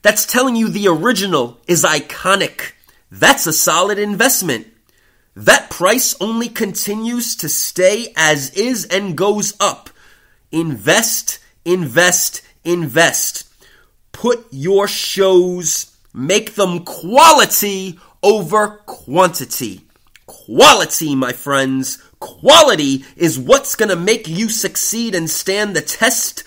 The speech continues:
of time. You guys don't have to run the gimmicks. You don't have to run the gimmicks. You don't have to put out these nonsense variants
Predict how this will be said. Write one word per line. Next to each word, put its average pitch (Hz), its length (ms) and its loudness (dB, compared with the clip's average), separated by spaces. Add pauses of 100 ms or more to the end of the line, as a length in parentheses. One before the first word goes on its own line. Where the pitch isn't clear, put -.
(240)
of 139 300 -2
time. 147 720 -4 (360)
You 113 120 -8
guys 180 420 2
don't 165 380 0
have 175 260 -4
to 147 100 -4
run 165 320 0
the 139 80 -2
gimmicks. - 760 0 (240)
You 117 160 -2
don't 226 320 4
have 208 320 2
to 190 100 -2
run 202 300 0
the 180 80 0
gimmicks. 180 640 0 (160)
You 123 160 -2
don't 190 220 2
have 196 260 -4
to - 300 2 (320)
put 226 200 4
out 196 320 4 (220)
these 143 260 -4
nonsense 294 800 6
variants 175 960 2